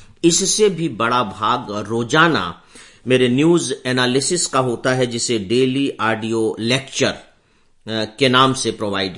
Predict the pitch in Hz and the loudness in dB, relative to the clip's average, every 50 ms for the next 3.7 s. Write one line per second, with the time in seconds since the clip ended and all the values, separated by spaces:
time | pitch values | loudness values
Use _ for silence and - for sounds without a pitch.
0 | - - 104 95 90 90 85 90 87 87 - 95 98 104 92 107 104 120 117 107 | -12 -10 -8 -8 -6 -6 -8 -10 -12 -10 -12 -10 -10 -8 -8 -8 -6 -6 -8 -8
1 | 98 104 107 95 90 110 113 104 110 143 175 180 180 143 113 113 101 98 110 107 | -6 -10 -12 -10 -4 -4 -2 -2 -2 -4 -4 -6 -8 -4 -4 -6 -6 -6 -8 -8
2 | 90 92 92 107 131 135 - - 104 107 104 104 101 - - 95 92 - 98 82 | -8 -8 -6 -4 -4 -4 -4 -6 -6 -6 -6 -6 -8 -8 -10 -10 -10 -8 -10 -10
3 | 95 95 - - 127 135 147 139 120 110 110 107 - | -10 -10 -6 -4 -4 -2 -2 -2 -2 -4 -6 -6 -8